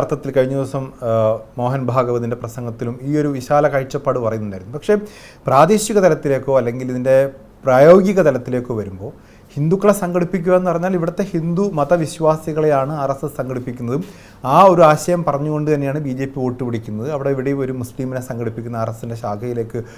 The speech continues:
മുസ്ലിമിനെ ക്ഷണിച്ചു കൊണ്ടുപോകുന്നതായിട്ടോ ഒരു ക്രിസ്ത്യാനിയെ പോലും ആർ-, ആർ എസ് എസിൻ്റെ ശാഖയിൽ കൊണ്ടുപോയി ഈ പറയുന്ന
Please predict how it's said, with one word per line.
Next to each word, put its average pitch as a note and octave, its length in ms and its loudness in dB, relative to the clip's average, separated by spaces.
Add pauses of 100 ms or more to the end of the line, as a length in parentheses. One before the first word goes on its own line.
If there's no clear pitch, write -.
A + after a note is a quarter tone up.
(140)
മുസ്ലിമിനെ A#2 480 -6
ക്ഷണിച്ചു A2+ 360 -8
കൊണ്ടുപോകുന്നതായിട്ടോ G#2+ 680 -6 (360)
ഒരു A#2+ 140 -6
ക്രിസ്ത്യാനിയെ E3+ 640 4 (160)
പോലും C#3+ 320 0
ആർ-, C#3 180 -2 (140)
ആർ C3+ 120 2
എസ് - 120 -12
എസിൻ്റെ C3+ 260 -8
ശാഖയിൽ B2 440 -4
കൊണ്ടുപോയി A#2+ 420 -4 (320)
ഈ C3 100 -4 (100)
പറയുന്ന C3 360 0